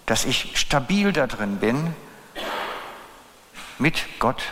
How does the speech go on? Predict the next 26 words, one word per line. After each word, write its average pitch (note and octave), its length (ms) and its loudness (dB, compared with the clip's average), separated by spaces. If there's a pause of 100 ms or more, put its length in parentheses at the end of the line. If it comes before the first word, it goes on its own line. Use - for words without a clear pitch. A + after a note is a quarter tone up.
aktiv - 520 -2
unterwegs - 520 0
zu - 80 -8
sein, - 220 -4 (640)
mich A2 180 2
leiten A2+ 360 2
zu - 180 -6
lassen, F2 340 -2
seine G#2+ 260 2
Stimme B2 400 2
zu - 300 0
hören. D#2+ 240 0 (880)
Dem D#3 380 2
dient E3+ 340 2
das - 240 -2
doch. - 260 -4 (2250)
Vielleicht - 360 4
bist - 240 -2
du A2+ 40 0
natürlich G#2 340 2
perfekt - 440 0
da C3 80 4
drin, C#3 300 2
aber G2+ 260 2
ich - 160 -4
glaube, D3+ 680 2